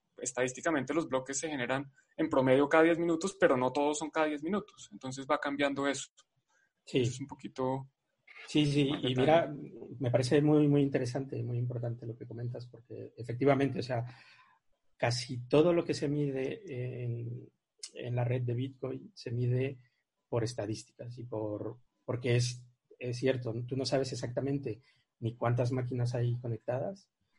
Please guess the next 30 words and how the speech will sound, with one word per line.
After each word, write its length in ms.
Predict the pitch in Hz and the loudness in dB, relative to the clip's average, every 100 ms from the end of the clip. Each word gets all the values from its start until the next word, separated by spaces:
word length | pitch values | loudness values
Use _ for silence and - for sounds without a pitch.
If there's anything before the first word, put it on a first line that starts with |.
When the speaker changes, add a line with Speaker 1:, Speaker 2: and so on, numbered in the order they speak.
| _ | _
Speaker 2:
ni 160 | 127 127 | 0 2
tampoco 320 | 120 127 131 | 2 2 2
sabes 320 | 131 143 - | 2 2 0
con 160 | - 123 | -4 -4
precisión 480 | 117 123 120 127 | -2 -2 -2 -2
cuántos 460 | 139 127 123 127 123 | -2 -2 0 0 0
nodos 520 | 123 123 123 123 - - _ | 2 2 2 0 -4 -12 _
validadores 580 | 117 113 113 117 117 120 | 0 0 2 0 -2 -4
hay 80 | 110 | -10
conectados. 640 | - 110 - 127 123 - _ _ _ _ | -14 -16 -6 -6 -6 -16 _ _ _ _
Entonces, 300 | 120 120 127 | -4 -2 2
lo 100 | 123 | 2
que 60 | 123 | 4
vas 160 | 120 | 2
haciendo 380 | 135 135 135 135 | 0 0 0 -2
es 260 | 127 123 - _ _ _ | -2 -6 -12 _ _ _
estimaciones 800 | 123 - 113 117 139 127 117 - _ - | -10 -6 -4 -2 -2 -2 -2 -8 _ -8
y 140 | 123 | -2
casi 280 | 120 120 123 | 0 0 0
todo 320 | 135 135 139 | 0 2 0
gira 280 | - 147 160 190 - _ _ | 0 0 0 -4 -12 _ _
en 240 | - 113 | -6 -4
torno 520 | 120 135 131 147 - - _ | 0 0 0 -4 -6 -14 _
al 220 | - 120 110 | -8 -6 -2
número 260 | 120 127 | 2 4
de 120 | 120 | 4
bloques 440 | 123 131 135 151 - | 4 2 0 -4 -6
que 100 | 123 | -8
se 120 | 120 | -6
van, 420 | 110 113 113 117 | -4 -4 -6 -8